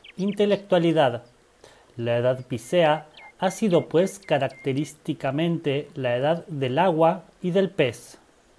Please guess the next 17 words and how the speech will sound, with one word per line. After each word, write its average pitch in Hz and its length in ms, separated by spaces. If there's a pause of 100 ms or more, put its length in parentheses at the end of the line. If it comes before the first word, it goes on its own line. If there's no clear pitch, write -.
(480)
Al 185 160
establecer 180 720
sus 156 200
grandes 175 560
instituciones, 143 1080 (380)
Juan, 160 580 (340)
el 131 160
precursor, 160 960
y 151 80
Jesús 170 640 (100)
instituyeron 185 880
el 147 180
rito 202 300
del 147 200
bautismo 165 640
del 143 200
agua 123 420